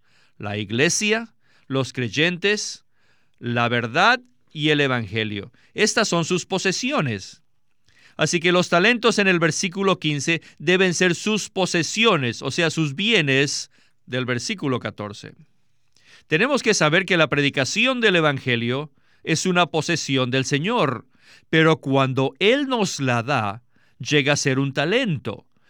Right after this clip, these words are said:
De igual modo, la verdad es una posesión del Señor, pero cuando Él nos la da, llega a ser un talento. Cuantas más posesiones nos dé el Señor,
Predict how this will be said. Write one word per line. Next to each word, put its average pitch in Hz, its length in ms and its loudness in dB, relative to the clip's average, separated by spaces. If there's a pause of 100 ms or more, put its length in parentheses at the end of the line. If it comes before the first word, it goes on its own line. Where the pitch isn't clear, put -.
(280)
De 151 160 2
igual 269 260 2
modo, 190 340 4
la 143 180 2
verdad 156 600 2
es 156 180 -2
una 160 200 2
posesión 127 580 -2
del 117 160 -2
Señor, 143 580 -2 (280)
pero 160 280 4
cuando 139 560 2
Él 269 380 4
nos 214 260 2
la 147 200 4
da, 117 440 -2 (300)
llega 139 400 2
a 139 40 0
ser 123 220 0
un 123 140 -2
talento. 160 640 -4 (840)
Cuantas 139 560 0
más 185 280 0
posesiones 143 800 0
nos 113 180 -4
dé 135 140 2
el 143 80 0
Señor, 131 480 0